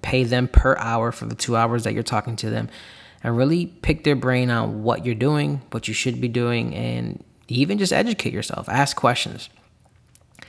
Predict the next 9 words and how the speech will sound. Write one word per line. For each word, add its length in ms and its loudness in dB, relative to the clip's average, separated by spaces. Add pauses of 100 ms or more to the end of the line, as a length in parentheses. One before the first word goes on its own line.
(400)
I 40 2
like 280 6
this, 200 2
this 240 -2
kind 220 2
of 80 -2
payment 320 2
structure 400 -2
because 840 -2